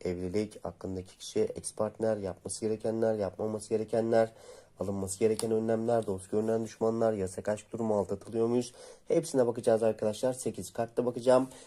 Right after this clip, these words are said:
İlk dört kartımızı seçip yorumladıktan sonra diğer dört kartımızı eşleştirerek devam edeceğiz. Hemen ilk dört kartımızın bizi seçmesine izin verelim. İlk kartımız,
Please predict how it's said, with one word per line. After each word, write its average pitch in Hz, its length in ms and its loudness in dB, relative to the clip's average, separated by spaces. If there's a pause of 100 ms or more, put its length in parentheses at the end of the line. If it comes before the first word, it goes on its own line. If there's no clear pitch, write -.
(180)
İlk 143 280 -8
dört 117 200 2
kartımızı 110 460 -6
seçip 104 380 -6
yorumladıktan 117 520 0
sonra 127 280 -2
diğer 101 280 -2
dört 110 180 2
kartımızı 98 460 -4
eşleştirerek 95 640 -6
devam 135 300 2
edeceğiz. 135 440 0 (840)
Hemen 135 360 4
ilk - 380 -6
dört 113 180 2
kartımızın 127 720 -2 (360)
bizi 95 300 -4
seçmesine 127 880 -4
izin 107 480 -4
verelim. 92 420 -4 (1500)
İlk 127 200 -4
kartımız, 131 680 0